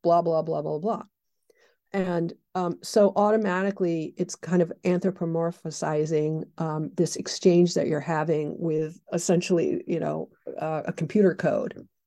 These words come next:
So that's the first thing. So it, it feels very authentic. Um,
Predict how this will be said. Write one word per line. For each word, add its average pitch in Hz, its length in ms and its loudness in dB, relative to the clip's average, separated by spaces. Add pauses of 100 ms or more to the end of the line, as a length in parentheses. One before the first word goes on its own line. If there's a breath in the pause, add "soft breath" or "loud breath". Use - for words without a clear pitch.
(180)
So - 120 -2
that's 226 120 2
the 220 60 2
first 175 320 2
thing. 156 180 0
So 190 160 4
it, - 120 2
it 208 140 4
feels 262 560 6 (640 soft breath)
very 202 840 6
authentic. - 800 -4 (640)
Um, 165 380 2